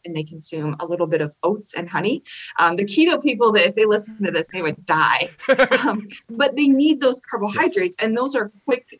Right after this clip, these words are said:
Speaker 1: rapid absorption. So if you have an athlete that's training two to three times per day, some are right now, and they have a six A M practice, um, having that by their bedside or even just a Boost shake that they can sip on,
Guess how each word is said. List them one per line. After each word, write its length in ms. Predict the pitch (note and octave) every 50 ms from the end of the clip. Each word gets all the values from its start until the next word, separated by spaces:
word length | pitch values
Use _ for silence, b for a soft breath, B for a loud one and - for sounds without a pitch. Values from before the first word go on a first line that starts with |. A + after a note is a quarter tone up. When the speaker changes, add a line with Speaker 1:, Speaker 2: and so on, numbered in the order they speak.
| _ -
Speaker 1:
rapid 360 | G3+ F#3+ F#3 - - G#3+ G3+
absorption. 580 | - - - F3+ F3+ F3+ - - C4+ C#4 D4 B B B
So 140 | - - F4+
if 80 | F4+
you 80 | G#4+ G#4
have 100 | C4 G#3+
an 120 | G3 -
athlete 420 | - F#3+ A#3 D4+ - - A#3+ A3 -
that's 180 | G3+ G#3 G#3 -
training 320 | B3+ A#3+ B3 A3+ G3+ G3+
two 120 | G3+ B3+
to 100 | A#3 A#3
three 220 | G#3 - A#3 A3+ G#3
times 400 | G#3 - G#3 G3 G3+ G#3+ G#3+ -
per 140 | - F3+ F3
day, 280 | D#3 G3 G#3 F#3+ G3
some 240 | G3+ - G#3+ G3+ G3
are 200 | - F#3 F#3 F3
right 200 | D#3+ D#3 D#3 D3+
now, 300 | D3 D3 D3 D#3 G3 - B B B B -
and 120 | - G#3 G#3+
they 80 | A3+
have 120 | B3+ A#3+ G#3
a 60 | G3+
six 260 | G3+ A3 A#3+ - -
A 120 | A3 G#3 F3
M 120 | F3 F#3
practice, 720 | G3+ G#3+ - - G4 - - - C#3+ - - - - - B B B B B - -
um, 300 | F#3+ F#3 F3+ F3+ F#3+ F#3+ B B B B _ A3
having 300 | A3 A3+ A#3 B3+ C4 B3+
that 160 | B3 G#3+ F#3+
by 140 | G3+ G3+ G#3
their 160 | G#3 G#3 G3+
bedside 540 | G3 F3+ D#3+ E3 - - - A#3+ A#3+ A3 G#3
or 80 | G#3
even 220 | G#3+ G#3 G#3 G3+ G3+
just 200 | G3+ G3+ - G3+
a 80 | F3
Boost 300 | F3 E3+ E3 F3+ G3+ -
shake 300 | - - B3+ C#4 C4+ -
that 140 | G#3 G3+ G3
they 100 | F#3+ F#3
can 160 | F#3 - F3+
sip 260 | F#3 - - E3 D3+ -
on, 320 | F#3+ G#3+ A#3+ C4 C4+ -